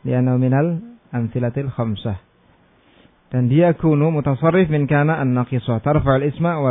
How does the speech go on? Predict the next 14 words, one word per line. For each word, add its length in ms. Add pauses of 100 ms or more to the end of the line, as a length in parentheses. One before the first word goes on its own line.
tansibul 480
khabar. 640
Wal 160
wawu 480 (240)
dhamir 320 (160)
muttasil 560
mabni 240
ala 240
sukun 480 (560)
fi 240
mahal 400
rafin 320
ismuha. 720
Hudan. 560